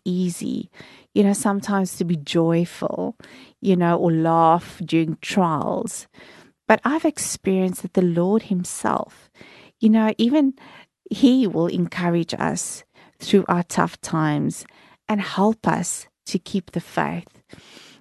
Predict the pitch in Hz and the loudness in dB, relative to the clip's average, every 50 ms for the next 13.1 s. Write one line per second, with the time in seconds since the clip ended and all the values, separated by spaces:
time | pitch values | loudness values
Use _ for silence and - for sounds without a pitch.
0 | _ - 247 233 226 233 233 233 233 226 226 220 214 - - - 220 214 214 220 | _ 2 4 4 4 4 4 2 2 4 2 2 0 0 -2 0 2 2 2 2
1 | 220 220 208 202 196 185 180 180 180 185 190 185 175 - - - 180 180 180 175 | 0 0 0 0 0 0 0 0 0 0 0 -2 -2 -4 -2 0 2 2 2 0
2 | 175 - - - - - _ _ - 214 208 202 - 208 196 - - 214 202 190 | -2 -4 -8 -20 -20 -20 _ _ 0 2 2 4 2 0 -2 0 0 -2 -2 -2
3 | - - 202 190 - - 180 170 - 175 170 180 202 - - - - 180 170 - | 0 -2 -2 -2 0 -2 -4 -2 0 0 2 2 0 -2 -6 -8 -6 -6 -6 -6
4 | - - - 165 165 170 - _ - 185 - - 214 - - 269 226 - - 202 | -8 -6 -4 -4 -4 -4 -6 _ -4 -2 0 0 -2 0 0 -4 -4 -4 -2 -2
5 | 226 269 - - - - 170 165 165 - - - 170 - - - - - - - | -2 -2 -4 -6 -6 -4 -2 -2 -4 -4 -8 -16 -14 -8 -6 -6 -4 -4 -4 -6
6 | _ - - - - - 285 285 233 - - 214 208 208 208 208 220 247 294 - | _ -12 -20 -20 -20 -20 -20 -20 -16 -8 -4 -2 0 0 0 0 0 0 0 0
7 | 254 214 - - 202 202 277 285 262 - - - - - - - - - - 185 | -2 -2 0 0 0 0 0 -4 -4 -4 -8 -8 -6 -6 -6 -6 -4 -6 -6 -6
8 | - - 214 - - - 247 226 - - - _ _ _ _ _ _ _ _ _ | -6 -6 -10 -6 -2 -2 -2 -2 -2 -6 -16 _ _ _ _ _ _ _ _ _
9 | _ - - - 254 262 302 - 247 240 - 202 165 151 - 196 208 - - - | _ -8 0 2 2 2 2 2 0 2 2 0 -2 -2 2 0 0 0 0 -8
10 | - 190 170 165 - - 175 180 175 165 147 170 175 170 - _ _ _ - - | -4 -2 -2 -2 0 2 2 2 2 2 0 -2 -4 -6 -10 _ _ _ -20 -20
11 | - - - - - _ - 220 - - 214 226 285 - - - - 247 220 214 | -20 -20 -20 -20 -10 _ -2 -2 0 2 2 2 2 0 -2 -2 0 0 2 2
12 | 240 208 185 185 190 - - 196 180 - - 170 156 147 - - 175 175 175 - | 2 0 2 0 0 0 0 -2 0 0 -2 -2 -2 -2 -4 -2 0 0 0 -2
13 | - - | -4 -8